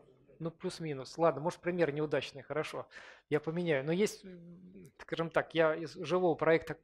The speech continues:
примеры не мог приводить. А, но вот в том коде, который я прямо щас, с которым борюсь, там вот как раз в два <laughs> раза. То есть это я просто из интернета какой-то код взял нейтральный, который вот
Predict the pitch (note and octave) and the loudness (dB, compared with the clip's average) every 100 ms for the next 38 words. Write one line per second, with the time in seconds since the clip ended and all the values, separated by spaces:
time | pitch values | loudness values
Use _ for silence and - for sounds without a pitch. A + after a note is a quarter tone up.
0 | _ E3 E3 E3 D3+ E3 G#3+ G#3+ D#3 D#3 | _ -4 2 4 4 2 0 2 2 4
1 | D3+ C3+ - - - - _ _ _ _ | 2 0 -10 -18 -20 -20 _ _ _ _
2 | - C#3+ C#3 C3+ C#3 C#3+ D3+ - - C5 | -10 -6 -2 -2 -2 -4 -8 -12 -12 -12
3 | - - _ _ _ _ F3+ F3+ E3 E3+ | -14 -20 _ _ _ _ -14 -6 -2 0
4 | D#3 D#3+ - - _ - - - E3 D3+ | 2 0 -2 -20 _ -20 -14 -4 -4 -4
5 | C3+ - - E3+ D3 - D3+ E3 D3 C#3+ | -8 -16 -6 -4 -2 -2 -2 -2 0 0
6 | C#3 - C#3 - D3+ - D3+ - D3 C#3+ | 0 -2 -2 -2 -4 -4 -8 -6 -4 2
7 | D#3 A3 - - D#3+ D#3 E3 E3 D#3 - | 2 2 -2 0 0 -2 -8 -8 -8 -6
8 | - E3 C3+ B2+ - D3+ - - _ _ | -2 -2 -2 -6 -4 -6 -6 -10 _ _
9 | _ _ _ _ - - D3 - _ _ | _ _ _ _ -14 -12 -14 -16 _ _
10 | _ _ _ - - - - - - - | _ _ _ -20 -20 -20 -20 -16 -10 -4
11 | D#3+ E3+ - F3 D#3 C#3 D3+ F#3 F3 D#3 | 2 2 2 0 -2 -4 2 4 6 2
12 | C#3 C#3 C#3+ C#3+ - D3+ A#2+ E3 F3 D#3 | 0 -6 -4 -6 -4 -4 2 2 2 2
13 | D#3+ C#3 A#2+ A#2 C3 C3+ B2 A#2 A#2+ | 4 4 2 -4 -6 -4 -6 -8 -12